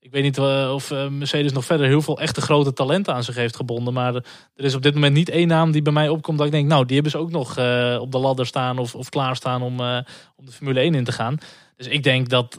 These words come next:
dat ze die wel echt vast willen houden. Ja, langer wachten bij Williams. Dat, de, voor Russell zijnde word je daar ook niet heel gelukkig van, denk ik.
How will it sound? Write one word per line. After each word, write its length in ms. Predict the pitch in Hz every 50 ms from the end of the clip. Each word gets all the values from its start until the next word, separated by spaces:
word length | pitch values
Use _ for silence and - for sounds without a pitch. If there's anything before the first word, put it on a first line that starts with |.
| - 131
dat 240 | 135 131 127 120 -
ze 100 | - 131
die 160 | 123 131 131
wel 280 | 127 131 131 131 117
echt 120 | 131 127 -
vast 200 | - 165 160 -
willen 200 | 143 131 117 113
houden. 260 | 110 113 120 143 165 - - - - - _ _
Ja, 140 | - 123 127
langer 240 | 131 143 156 151
wachten 260 | 139 147 143 - - 143
bij 180 | 131 127 143
Williams. 320 | 156 175 185 185 180 - -
Dat, 140 | 143 139
de, 280 | 135 151 147 139 143 143
voor 220 | 117 139 - - 143
Russell 300 | 139 160 156 - - 180
zijnde 240 | 170 180 185 180 180
word 160 | 165 165 160
je 60 | -
daar 120 | 165 156 143
ook 120 | 143 170
niet 140 | 160 156 131
heel 180 | 123 127 131 123
gelukkig 440 | - - 131 123 123 120 - 123
van, 160 | - 131 123 120
denk 200 | 120 117 117 117
ik. 220 | 151 190 - -